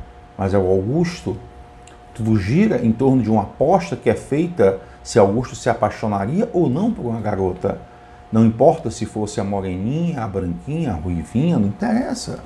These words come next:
Foi a Moreninha, no caso. Então a mesma coisa acontece aqui. Inocência é uma moça do sertão lá, a região central do país, digamos assim,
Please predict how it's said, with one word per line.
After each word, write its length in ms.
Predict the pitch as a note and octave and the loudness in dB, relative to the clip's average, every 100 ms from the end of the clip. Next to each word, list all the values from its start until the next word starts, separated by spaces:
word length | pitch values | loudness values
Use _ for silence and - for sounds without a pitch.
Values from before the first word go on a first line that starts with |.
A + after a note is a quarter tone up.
| - - - - - - | -16 -18 -20 -20 -20 -10
Foi 220 | - A#2 | 2 4
a 60 | E2+ | 4
Moreninha, 500 | F2+ G#2 G3 A3 A3 | 2 0 4 4 2
no 120 | G3+ | -2
caso. 460 | - - - - - - - - - - - - - - | -4 -8 -8 -12 -16 -18 -20 -20 -20 -20 -20 -20 -16 -4
Então 180 | A2 A#2 | 4 4
a 40 | |
mesma 300 | F#2 F#2 B2 | 4 0 -2
coisa 260 | A#2+ F3 F#3+ | 0 -2 -2
acontece 400 | B2+ A2 A2 A2 | -4 -6 -6 -6
aqui. 360 | - A2 F2+ - - - - - - - - | -6 -6 -6 -8 -18 -20 -20 -20 -20 -12 -2
Inocência 760 | G#2+ G2+ - G#2+ A#2+ - F#3+ | 2 2 2 0 0 -4 -6
é 60 | - | 0
uma 140 | A#2 | 4
moça 380 | A2 G2 C3+ - | 6 4 2 -4
do 120 | A2+ | -8
sertão 500 | A2 A2+ - C#3 D#3 | -4 -4 -2 -2 -2
lá, 300 | A2+ G#2+ C#3 - - - | 0 0 0 -4 -20 -16
a 40 | G#2+ | -4
região 340 | G2 F#2 A2+ | -2 0 -2
central 420 | G#2+ B2+ A2 G#2+ | -2 -2 2 2
do 80 | F#2+ | 2
país, 560 | F2+ G#2 F#2+ G#2 - - | -2 -4 -4 -4 -8 -6
digamos 380 | G2 F2+ F#2 F2+ | -6 -2 -4 -4
assim, 200 | - | -6